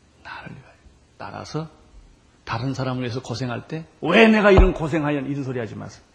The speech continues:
"왜 나만 해야 되느냐? 저 사람은 뭐하고 왜 나만 시키냐?" 이런 소리 하지 마세요. 당신이 하게 된 건 축복이요. 당신이 손해보게 된 것도 축복이요. 다른 사람은 다 떠났지만 당신 혼자 남아서 청소하게 된 건 축복이요.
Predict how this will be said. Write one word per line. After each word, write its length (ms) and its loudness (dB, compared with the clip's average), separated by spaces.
"왜 160 10
나만 480 8
해야 200 4
되느냐? 340 -4
저 140 4
사람은 320 4
뭐하고 220 8
왜 100 8
나만 360 6
시키냐?" 320 0
이런 180 4
소리 160 4
하지 200 -2
마세요. 280 -16
당신이 440 -4
하게 200 -4
된 140 -8
건 160 -14
축복이요. 580 -14
당신이 440 0
손해보게 520 0
된 120 -6
것도 240 -12
축복이요. 600 -12
다른 280 4
사람은 340 8
다 300 8
떠났지만 520 10
당신 320 4
혼자 200 4
남아서 360 6
청소하게 440 4
된 180 4
건 180 0
축복이요. 640 -4